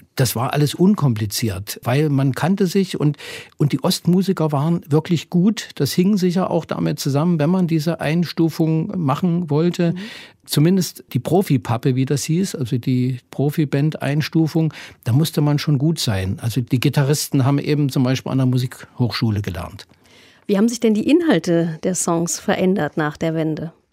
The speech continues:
Speaker 1: Naja, es waren nicht mehr so sehr viele Songs,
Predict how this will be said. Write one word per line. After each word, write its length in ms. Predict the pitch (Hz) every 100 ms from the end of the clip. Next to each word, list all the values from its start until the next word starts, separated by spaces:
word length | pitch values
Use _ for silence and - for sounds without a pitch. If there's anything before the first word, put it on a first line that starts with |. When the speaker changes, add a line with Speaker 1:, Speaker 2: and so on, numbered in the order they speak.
| _ - - - -
Speaker 1:
Naja, 260 | - 139 196
es 240 | 151 - 113
waren 320 | 135 196 175
nicht 220 | 160 -
mehr 240 | 127 127
so 140 | 123 127
sehr 240 | 120 156
viele 240 | - 156 135
Songs, 360 | 147 196 196